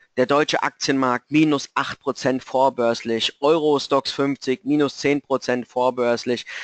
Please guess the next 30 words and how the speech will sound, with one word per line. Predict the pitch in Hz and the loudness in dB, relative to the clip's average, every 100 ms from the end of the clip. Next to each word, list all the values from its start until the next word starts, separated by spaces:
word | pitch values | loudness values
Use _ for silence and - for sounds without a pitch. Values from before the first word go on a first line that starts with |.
| - | -4
Also | - 151 | -2 0
relativ | 143 156 151 147 131 | 0 2 0 -2 -4
starke | - - 131 147 135 | -4 0 0 0 -4
Schlagzeilen | 123 - 131 143 - - 143 139 139 139 | -8 -2 2 2 -2 -4 0 2 2 2
und | 127 | 0
das | 123 - | -4 -4
ging | 143 | -4
auch | 139 | -2
in | 127 | -2
den | 123 | -4
folgenden | - 135 139 127 123 | 0 0 0 -4 -2
Tagen | 123 123 123 - - - - - | 0 0 -2 -10 -18 -20 -20 -2
eben | 139 139 135 135 | 2 2 0 -4
erstmal | - 127 - 139 131 | -2 -4 -2 2 2
so | 120 117 107 | 2 -2 2
weiter. | 113 - 143 127 | 2 4 2 2
Und | 127 131 | 2 0
ich | 151 | -4
habe | 165 | -2
Ihnen | 151 | -2
das | - | 0
hier | 156 | 0
mal | 143 135 | 2 0
exemplarisch | 139 - 139 123 120 127 127 - | -2 -2 -2 0 0 0 -2 0
dargestellt, | 117 135 135 131 127 | 0 0 -2 0 0
dass | 123 | -2
Ihnen | 139 | 0
mal | 123 120 | 0 0
deutlich | 117 127 143 127 - | 2 0 0 -4 -2
wird, | 131 139 | -2 -2